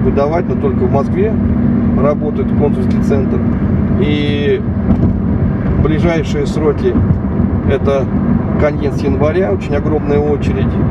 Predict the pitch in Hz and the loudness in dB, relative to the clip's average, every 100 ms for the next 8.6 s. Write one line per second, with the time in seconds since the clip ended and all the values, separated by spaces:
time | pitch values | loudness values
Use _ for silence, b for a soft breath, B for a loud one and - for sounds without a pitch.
0 | - - - - - - - - 139 147 | 0 0 0 0 -2 0 0 0 0 -2
1 | 135 147 143 131 - - 147 139 135 - | -4 -2 -2 -2 -2 -2 0 0 0 0
2 | - - - - - - - - - - | -2 -2 -2 0 0 0 2 0 0 -4
3 | - - - - - - 160 131 - - | -2 0 0 0 0 0 0 0 -2 -2
4 | - - 269 - 220 - - - - - | 0 2 2 0 -6 -4 -2 -2 0 0
5 | - 359 - - - 440 427 - - - | 2 2 0 -2 0 0 0 0 -2 -2
6 | - - - - - - - 180 190 170 | -2 0 0 2 2 2 2 0 0 -2
7 | 135 123 - - 151 151 135 127 127 - | 0 -2 -2 -2 0 2 0 0 0 0
8 | 117 143 139 127 - | -2 0 0 0 -2